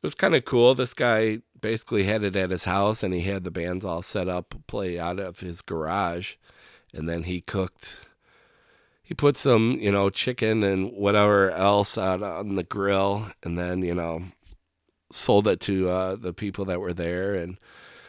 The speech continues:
people brought drinks, and I think it rained, uh, a little bit that day, and they had, uh,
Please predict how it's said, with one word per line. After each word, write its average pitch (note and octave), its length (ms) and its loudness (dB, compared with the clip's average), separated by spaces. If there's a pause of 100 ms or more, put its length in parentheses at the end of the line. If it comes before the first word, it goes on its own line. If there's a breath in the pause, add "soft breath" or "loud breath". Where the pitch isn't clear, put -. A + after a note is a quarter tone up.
(180 loud breath)
people B2+ 280 -2
brought G#2+ 320 4
drinks, G#2 580 2
and G2 300 -2
I - 60 -10
think - 240 -10
it A2 80 -4
rained, G2+ 640 0 (260)
uh, F#2 400 -6
a F2 120 -6
little G2 240 -2
bit F#2+ 240 -4
that F2 240 -6
day, F#2 360 -2
and F#2+ 160 -6
they F2 100 -6
had, F2+ 320 -6
uh, E2+ 380 -8